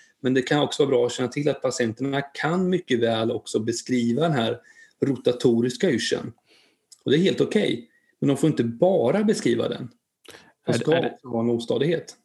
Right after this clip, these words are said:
Speaker 2: är det då att det är rotatoriskt som att rummet snurrar runt dem, eller att det är som en känsla av att de snurrar inom sig själva?
Speaker 1: Jag har aldrig riktigt fattat skillnaden på det,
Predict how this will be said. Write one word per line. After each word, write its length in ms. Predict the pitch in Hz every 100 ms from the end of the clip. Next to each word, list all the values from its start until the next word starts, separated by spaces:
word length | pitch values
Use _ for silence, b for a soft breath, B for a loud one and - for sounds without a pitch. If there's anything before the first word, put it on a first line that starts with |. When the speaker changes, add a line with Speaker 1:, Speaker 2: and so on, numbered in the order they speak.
| _ -
Speaker 2:
är 120 | 165
det 100 | 147
då 340 | 143 139 127 123
att 240 | - 123
det 80 | 127
är 40 |
rotatoriskt 640 | 123 123 127 127 123 120 -
som 80 | 113
att 160 | 127
rummet 500 | 143 147 151 147 131
snurrar 400 | - - 139 127
runt 320 | 131 123 123
dem, 260 | 123 120 117
eller 200 | 131 117
att 80 | 113
det 60 |
är 40 | 113
som 180 | - 110
en 100 | 120
känsla 580 | - 117 110 - -
av 100 | 92
att 140 | 85 -
de 120 | 123
snurrar 540 | - 123 113 107 104
inom 200 | 123 120
sig 140 | 123 120
själva? 460 | 113 107 113 - - _ _ _ _ _ _
Speaker 1:
Jag 140 | 139 143
har 60 |
aldrig 180 | 127 113
riktigt 180 | 113 -
fattat 280 | 113 - -
skillnaden 420 | 123 117 110 123
på 100 |
det, 120 | 131